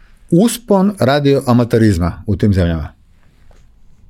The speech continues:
Ne samo uspon po broju korisnika, po broju novih radioamatera, nego uspon po kvalitetu, po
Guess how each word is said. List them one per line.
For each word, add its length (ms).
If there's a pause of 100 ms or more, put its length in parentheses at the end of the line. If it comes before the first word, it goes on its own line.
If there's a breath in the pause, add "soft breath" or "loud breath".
(880)
Ne 160
samo 260
uspon 240
po 100
broju 300
korisnika, 640
po 80
broju 200
novih 220
radioamatera, 560 (960 loud breath)
nego 260
uspon 400
po 500
kvalitetu, 1040
po 360